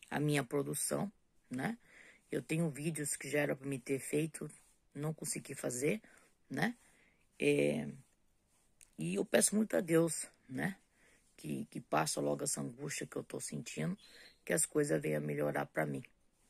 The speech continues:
tá? E pedir pra vocês, gente, não me abandonar, né? Que vocês fiquem sempre aí comigo, que assista todas as manhã os vídeos comigo aqui, né?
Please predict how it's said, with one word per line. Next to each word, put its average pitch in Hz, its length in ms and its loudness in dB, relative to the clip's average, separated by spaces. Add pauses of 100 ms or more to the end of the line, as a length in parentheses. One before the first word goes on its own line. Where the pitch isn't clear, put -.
(180)
tá? - 240 -2 (560)
E 196 200 -2
pedir 208 260 -2
pra 247 140 2
vocês, 214 420 2
gente, 151 260 -4
não 151 140 -2
me 170 100 0
abandonar, 151 640 -2 (320)
né? 190 220 -4 (500)
Que - 80 -10
vocês 147 520 0
fiquem 151 360 -6
sempre 147 420 -2
aí 131 80 -2
comigo, 151 580 -4
que - 100 -4
assista 151 420 0
todas 143 400 -4
as 147 80 -2
manhã 139 400 -4 (460)
os 135 220 -2
vídeos 135 340 -6
comigo 135 300 -2
aqui, 175 400 -4 (480)
né? 175 240 -2